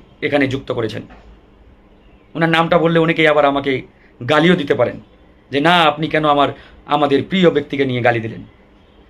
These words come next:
তিনি এই সাখাওয়াত সাহেবকে এখানে অন্তর্ভুক্ত করেছেন। আমরা তথ্য পেয়েছি, কিন্তু সেই প্রিয় ব্যক্তিটা আপনাদের,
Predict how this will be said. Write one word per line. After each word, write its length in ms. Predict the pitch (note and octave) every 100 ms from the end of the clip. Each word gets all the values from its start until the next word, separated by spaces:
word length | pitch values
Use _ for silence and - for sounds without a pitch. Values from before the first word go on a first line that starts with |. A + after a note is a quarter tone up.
| _ _ -
তিনি 340 | A#3+ A#3+ C4
এই 360 | B3+ F#3+ G#3 F#3
সাখাওয়াত 380 | F3 D#3+ F3 F3
সাহেবকে 300 | D#3 D3+ C#3+
এখানে 160 | C#3
অন্তর্ভুক্ত 360 | C3 B2+ A#2 A#2+
করেছেন। 300 | A#2+ B2 A2 - _ _ _ _ _ _ _ _ _ _ _ _ _ _ _ _ - - _ _ _ _
আমরা 180 | - B3
তথ্য 280 | C#4 D3+ D#3
পেয়েছি, 280 | B2+ A#2 - - _ _ _ _ _ _ _ _ - - - _
কিন্তু 160 | - F#3
সেই 200 | F3+ F#3
প্রিয় 280 | F3+ F#3+ F3+
ব্যক্তিটা 360 | E3 E3 D#3+
আপনাদের, 300 | D3 D3 C#3